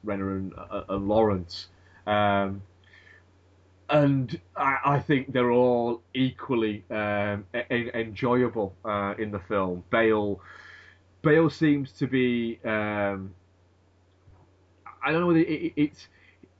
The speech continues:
he seems to be enjoying, in a way, the fact that he knows that he can go and do what he wants. He doesn't have, and I think he enjoyed being, um,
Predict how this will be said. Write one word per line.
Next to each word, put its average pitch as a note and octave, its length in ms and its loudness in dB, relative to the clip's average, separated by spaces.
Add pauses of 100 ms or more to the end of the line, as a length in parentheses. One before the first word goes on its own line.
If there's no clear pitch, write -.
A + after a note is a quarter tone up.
(480)
he - 240 -4
seems D#3+ 280 2
to D#3 60 -6
be D3 180 4
enjoying, B2+ 720 2 (180)
in B2 140 -2
a A#2+ 60 -2
way, A#2 340 0
the A2 100 -2
fact A#2 480 -4
that A2 240 -4 (760)
he B2 320 -4
knows A#2 840 2
that G#2+ 280 0 (480)
he C3+ 80 -2
can C3 240 -2
go A#2 260 2
and A2 180 -8
do G#2+ 400 0 (460)
what A#2 200 -2
he G#2+ 60 -2
wants. G#2+ 420 -2
He A2 80 -8
doesn't A2 560 -2
have, G2+ 300 0 (320)
and D3+ 100 2
I E3 40 4
think G3+ 180 -2
he D#3+ 100 6
enjoyed C#3+ 560 2
being, G2+ 540 0
um, G2 540 -4